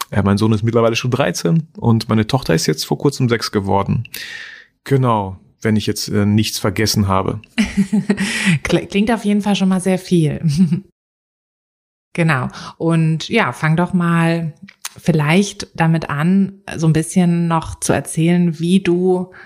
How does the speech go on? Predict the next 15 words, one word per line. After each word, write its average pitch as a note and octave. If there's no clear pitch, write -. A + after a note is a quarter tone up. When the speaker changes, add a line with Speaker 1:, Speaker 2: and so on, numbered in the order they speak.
Speaker 2:
ja, D3+
zur D#3
Fotografie E3
gekommen D#3
bist. E3+
Denn D3+
unser D#3
Thema E3+
soll D3+
ja D#3
heute D#3
so D#3
sein, D#3+
dass D#3+
wir, D#3